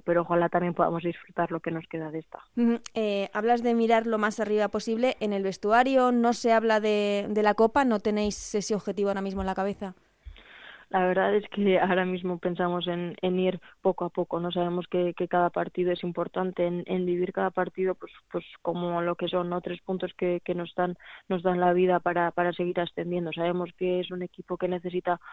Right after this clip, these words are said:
Speaker 1: objetivos grandes porque, porque, bueno, el equipo se hizo para, para competir bien, ¿no? Pero, bueno, sabemos en la situación en la que estamos y, y que sabemos que es una situación difícil, así que solo pensamos en ir puntuando cada fin de semana.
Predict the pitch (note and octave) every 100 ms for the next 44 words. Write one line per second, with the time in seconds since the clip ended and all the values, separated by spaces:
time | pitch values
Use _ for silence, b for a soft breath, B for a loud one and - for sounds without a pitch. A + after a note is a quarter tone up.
0 | B F#3 - F#3 F#3+ F#3 - F3 F3+ F3
1 | - E3+ - F3 E3 E3+ E3+ F3 F3 E3+
2 | E3+ - E3+ F3 F3+ F3 F3 E3+ E3+ E3+
3 | D#3+ - E3+ E3+ F3 E3+ F3+ - F3+ F3
4 | F3 E3 E3 F3 F#3 F3 E3+ F3 E3 D#3
5 | E3+ F3 F3 E3+ F3+ E3+ E3 F3 F3 E3+
6 | F3+ - F3+ F3+ F3 - E3+ - F#3 F3+
7 | F3 F3 F3 F3 F3 E3+ E3 E3 E3+ E3
8 | D#3+ - E3 D#3 D#3 E3 E3+ E3 E3 E3+
9 | E3+ E3+ E3+ E3 E3+ E3+ E3+ E3+ E3 D#3+
10 | D#3 D#3 - E3 D#3+ D#3 D#3+ E3